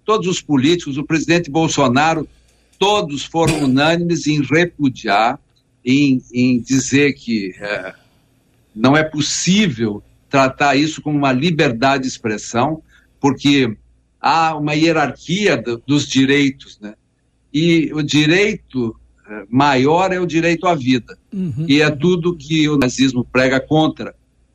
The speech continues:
Speaker 1: Prega contra o direito à vida, com o direito à liberdade e uma série de outras coisas. Então,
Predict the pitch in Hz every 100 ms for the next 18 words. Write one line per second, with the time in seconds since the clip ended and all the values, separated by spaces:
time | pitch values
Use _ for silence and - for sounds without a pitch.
0 | - 147 147 139 131 - - 156 156 147
1 | 131 131 151 151 131 - 139 160 143 131
2 | 139 127 139 147 147 135 127 135 131 113
3 | 127 143 151 143 143 131 - 139 135 135
4 | 135 127 - 101 98 117 156 165 139